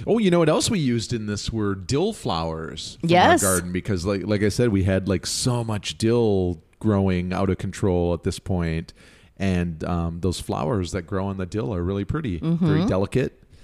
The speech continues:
Speaker 1: And so we threw some of those on there too.
Speaker 2: And then the last one that we did was roasted potatoes with sauteed beans and peas. I feel like this book leaned really heavily on potatoes.
Speaker 1: Yeah.
Speaker 2: <laughs> Like,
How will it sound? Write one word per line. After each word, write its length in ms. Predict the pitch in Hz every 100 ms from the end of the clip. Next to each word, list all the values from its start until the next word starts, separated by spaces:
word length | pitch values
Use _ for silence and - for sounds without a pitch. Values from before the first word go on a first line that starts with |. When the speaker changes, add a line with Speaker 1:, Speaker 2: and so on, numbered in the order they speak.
| - _ -
Speaker 1:
And 140 | 95 92
so 100 | 98
we 80 | 95
threw 220 | - 135
some 160 | 156 208
of 80 |
those 180 | 262 156
on 140 | 113 98
there 140 | 104
too. 320 | - 120 80 - - -
Speaker 2:
And 460 | 180 180 165 165 165
then 300 | 160 151 147
the 60 |
last 360 | 156 254 415 -
one 140 | 214
that 100 | 180
we 100 | -
did 440 | 143 127 117 120 190 - _ _ - -
was 720 | 151 151 147 147 143 143 135
roasted 460 | 165 170 170 - 175
potatoes 720 | 170 180 151 151 147 147 -
with 240 | 143 139 -
sauteed 580 | - 233 240 247 226 180
beans 420 | 185 180 180 175
and 180 | - 165
peas. 340 | - 143 143 - - -
I 60 |
feel 180 | 247 330
like 120 | 453 277
this 160 | 233
book 260 | 185 226 190
leaned 400 | 180 208 190 139
really 260 | 147 170
heavily 460 | 135 143 143 143 139
on 160 | 123 160
potatoes. 840 | 165 - 143 135 90 - - -
Speaker 1:
Yeah. 240 | - 156 147 - -
Speaker 2:
<laughs> 280 | 170 185 285 -
Like, 340 | 302 - 277